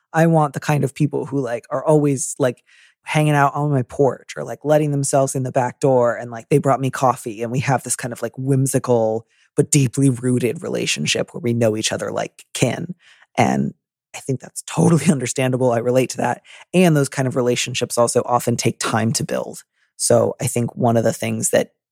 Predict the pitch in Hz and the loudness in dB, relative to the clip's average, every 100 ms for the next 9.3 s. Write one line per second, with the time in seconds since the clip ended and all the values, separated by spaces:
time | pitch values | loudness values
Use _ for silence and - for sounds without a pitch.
0 | _ 139 123 117 113 - 120 113 113 107 | _ -2 0 2 0 -2 0 0 0 0
1 | 110 107 - 71 - 110 - - - 151 | -2 -4 -4 -4 0 -2 -2 -8 -8 -10
2 | - 123 - - 120 110 107 - - 107 | -2 -2 0 -4 0 0 0 -6 -6 -6
3 | 98 - 113 110 117 - 113 107 110 - | -6 -2 0 0 -2 -2 -4 -4 -8 -6
4 | 113 113 - 160 - - - _ _ _ | -4 -2 2 2 0 -6 -8 _ _ _
5 | 135 135 127 120 - 113 113 110 - - | 2 4 4 0 -2 -4 -4 -8 -12 -6
6 | - - 120 117 - 113 113 110 123 123 | -2 0 0 -2 -2 -2 -2 -4 -2 0
7 | 120 - 113 113 113 120 117 117 110 113 | 0 2 0 0 -2 0 2 2 2 2
8 | 107 107 - 107 - - - - - - | 0 -4 -6 -4 -6 -6 -4 -2 -2 -4
9 | - - | -6 -4